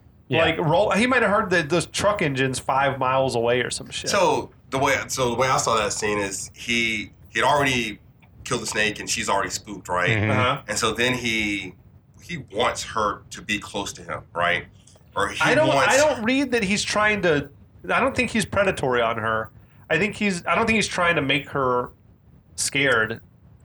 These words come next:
Speaker 2: I,
Speaker 3: I
Speaker 2: I
Speaker 3: think
Speaker 2: don't
Speaker 3: he
Speaker 2: read,
Speaker 3: is.
Speaker 2: I don't read it that way
Speaker 3: So
Speaker 2: personally.
Speaker 3: he, uh, so they l-, like, they lay down and he gets up and he's like, "What was that?" And she, like, looks off and then he kinda,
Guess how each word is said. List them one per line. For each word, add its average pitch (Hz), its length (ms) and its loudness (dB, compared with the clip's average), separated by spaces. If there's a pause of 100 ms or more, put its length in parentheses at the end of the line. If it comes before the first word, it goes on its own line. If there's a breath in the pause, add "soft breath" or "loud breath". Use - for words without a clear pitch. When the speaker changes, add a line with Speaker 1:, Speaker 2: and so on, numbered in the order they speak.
Speaker 2:
I, 131 100 4
Speaker 3:
I 151 160 4
Speaker 2:
I 165 40 2
Speaker 3:
think - 100 2
Speaker 2:
don't - 100 4
Speaker 3:
he 175 140 4
Speaker 2:
read, 147 80 4
Speaker 3:
is. 147 60 0
Speaker 2:
I 160 120 2
don't 165 160 2
read 135 120 2
it 120 100 0
that - 180 -2
way - 240 -4
Speaker 3:
So 131 160 0
Speaker 2:
personally. 131 400 -4 (160)
Speaker 3:
he, 156 560 -4
uh, 104 500 2 (240)
so 120 420 -2 (800)
they 120 120 0
l-, 117 300 -4
like, 104 340 -4
they 117 100 -4
lay 156 220 2
down 135 320 2
and 104 100 -2
he 107 220 -8
gets 123 340 -2
up 117 140 2
and 113 80 -6
he's 104 80 -8
like, 98 200 -2
"What 113 140 -2
was 98 100 -8
that?" 107 300 0
And 92 80 -10
she, 135 180 -4
like, 117 260 0
looks 117 240 -2
off 107 280 0
and 101 120 -6
then 101 100 -4
he 117 100 -12
kinda, 123 360 -2